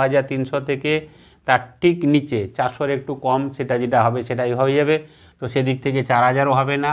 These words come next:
পাঁচ হাজারও হবে না, তিন হাজার ছশো হবে না, ছ হাজার তিনশো পাঁচের ঠিক নিচে যে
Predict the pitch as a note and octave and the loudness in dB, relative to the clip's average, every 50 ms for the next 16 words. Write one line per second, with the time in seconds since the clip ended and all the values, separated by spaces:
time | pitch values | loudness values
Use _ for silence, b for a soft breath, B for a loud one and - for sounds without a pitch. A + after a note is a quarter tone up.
0 | D3+ D3+ - A2+ A2+ A2+ A#2 B2 B2+ C3 B2 A#2 B2 B2+ C3 C3 B2 B2+ C3 C3+ | -4 -4 -4 -4 -2 -2 0 0 -2 -2 -2 -2 -4 -4 -4 -4 -2 -2 -2 -2
1 | C3 - A#2+ A2 A#2 A#2 A#2+ A#2 A#2 A#2 B2+ A#2 A2 A#2+ C3 B2 A#2 A#2 A#2 A#2 | -2 -4 -4 -2 0 0 0 -2 -2 -4 -4 -6 -4 -4 -2 -2 -2 0 0 0
2 | B2 C#3 E3+ E3+ B B B B B B B B - - B2 A#2 A#2 B2 C#3 C3+ | 0 -2 -2 -4 B B B B B B B B -4 2 2 4 4 4 2 0
3 | C#3 C#3 B2+ B2 A#2 A#2 C3+ B2+ - A#2+ A#2 A#2 A#2 C#3 C3 A#2 - - D#3+ D#3 | 0 -2 -4 -6 -4 -2 -4 -4 -2 -2 -4 -4 -4 -6 -8 -10 -4 -4 -4 -4
4 | D#3 - - - B2+ A2+ B2 B2+ A#2+ E3+ D3+ C3 C3+ | -4 -10 -8 -4 0 0 0 2 2 2 2 4 2